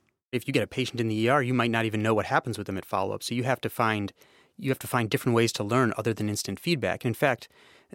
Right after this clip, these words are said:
so these are called wicked learning environments. And one of the, one of the examples Hogarth uses is actually in the, that he loves is in the medical context, since you mentioned it, of this very famous New York City physician who became renowned and, and, you know, wealthy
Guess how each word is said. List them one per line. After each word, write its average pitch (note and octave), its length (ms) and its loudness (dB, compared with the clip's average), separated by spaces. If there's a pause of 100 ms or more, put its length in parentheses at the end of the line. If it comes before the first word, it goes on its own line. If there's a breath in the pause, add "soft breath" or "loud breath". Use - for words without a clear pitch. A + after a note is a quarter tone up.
(140)
so C#3+ 140 -2
these F3 100 6
are E3 60 6
called A2 200 0
wicked G2+ 460 0
learning G2+ 240 -6
environments. - 580 -8
And A#2+ 140 0
one C3 140 6
of A#2 80 -4
the, G2+ 320 0
one B2 140 0
of A#2 40 0
the G#2+ 80 0
examples A2 420 -2
Hogarth A2 360 0
uses C3+ 320 2
is G2 100 -4
actually A2 300 0
in B2 80 4
the, G#2 240 0
that A2+ 100 -4
he A2+ 80 -2
loves G#2 220 2
is G2 100 -4
in A#2+ 120 4
the A2+ 40 0
medical G#2 300 0
context, - 500 -8
since G#2 160 -8
you G#2+ 40 -2
mentioned A2 300 -2
it, F#2+ 140 -6 (340 loud breath)
of A#2 140 -2
this A2+ 160 0
very A2+ 300 4
famous A2+ 640 -2 (320 soft breath)
New A#2+ 100 2
York A#2 160 4
City G#2+ 240 -2
physician G2+ 720 -4
who A#2+ 60 -4
became G2+ 580 -4
renowned G#2+ 640 2
and, F2+ 240 -4
and, F#2 340 -8
you G2 80 -6
know, G2 60 -6
wealthy A2+ 500 0